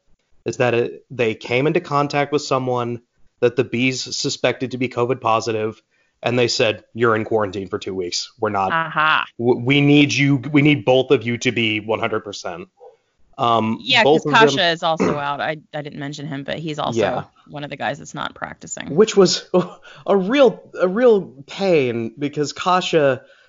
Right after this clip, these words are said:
Speaker 1: when they traded for him, uh, with, from the Ducks, he was hurt, and that's sort of the, the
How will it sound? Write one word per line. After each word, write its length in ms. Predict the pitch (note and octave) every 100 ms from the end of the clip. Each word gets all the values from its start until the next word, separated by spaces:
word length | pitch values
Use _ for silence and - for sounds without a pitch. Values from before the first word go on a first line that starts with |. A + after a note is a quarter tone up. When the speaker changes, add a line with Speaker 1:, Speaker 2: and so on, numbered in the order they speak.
| _ _ _ _ _ _
Speaker 1:
when 440 | D#3 C#3 F3+ F#3+
they 180 | E3 D3+
traded 520 | C#3 - F3 F#3 D#3
for 260 | - C#3+ B2+
him, 520 | A#2 A#2+ A2+ A2 G#2 _ _ _ _ _ -
uh, 200 | A#2+ A#2 A#2
with, 220 | C3 -
from 160 | C3 A#2+
the 60 |
Ducks, 580 | A2 D3+ C#3 - - - _ _ _
he 380 | - - G3 F3+
was 340 | F#3 G3+ -
hurt, 380 | - F#2+ F#2 -
and 220 | A#2+ C3
that's 200 | D3 C#3+
sort 220 | - E3+
of 380 | D#3+ D3+ C3 B2
the, 400 | C#3 B2+ B2 B2 C#3+
the 460 | C3+ C3 B2 B2